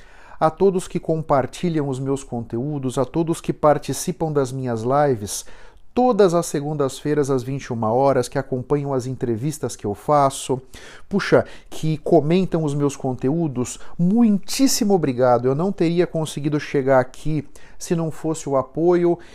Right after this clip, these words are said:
e o ânimo de todos vocês. Muito obrigado. Nesse episódio, nós vamos continuar a nossa jornada pelas dez competências do futuro do trabalho.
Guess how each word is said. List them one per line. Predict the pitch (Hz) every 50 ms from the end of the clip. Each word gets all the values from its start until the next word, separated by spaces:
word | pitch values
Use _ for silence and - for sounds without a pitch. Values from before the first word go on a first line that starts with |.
| - - -
e | 143 147 160
o | 151 143 151
ânimo | 165 180 185 170 156 147 131 117 110 95 - - - -
de | 117 139 147
todos | - 180 175 160 151
vocês. | 147 147 143 131 - - 107 95 87 - - - - - - -
Muito | - 151 185 202 196 -
obrigado. | 151 139 123 104 107 90 82 82 90 - - - - - - - _ - - - - - -
Nesse | 175 240 269 - 262
episódio, | - - 190 170 165 202 254 294 262 160 139 127 - - - - - - - - -
nós | 160 185 202 190 190
vamos | 214 220 233 247 -
continuar | - - 240 233 - - 233 202 190 190 208 226
a | 220
nossa | 208 220 220 - - 208 196
jornada | 175 202 185 151 143 151 170 190 190 170 139 117 104 98 - - - - - - -
pelas | - 175 175 175 165 160 139 135
dez | 135 170 180 208 220 214 -
competências | - - 208 208 196 - 190 170 - - - 175 185 202 - - 190 165
do | 147 156 175
futuro | - - 156 147 - 175 160
do | 170 151 165
trabalho. | - 165 135 113 98 107 117 117 110 98 87